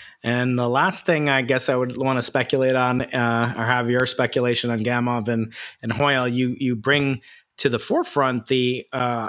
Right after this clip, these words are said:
the kind of inception or the nascent beginning of com-, computers in the early, uh, sixties and, and late fifties, et cetera,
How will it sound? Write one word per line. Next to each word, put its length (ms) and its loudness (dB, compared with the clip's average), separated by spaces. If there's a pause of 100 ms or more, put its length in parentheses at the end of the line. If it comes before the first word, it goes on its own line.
the 160 -2
kind 260 0
of 280 -2
inception 640 0
or 80 0
the 80 -2
nascent 560 0
beginning 580 2 (520)
of 280 0
com-, 320 -8
computers 720 0
in 120 -2
the 120 -2
early, 480 0 (320)
uh, 160 0
sixties 640 2
and, 260 2
and 320 2
late 220 0
fifties, 420 -2
et 100 -4
cetera, 480 -2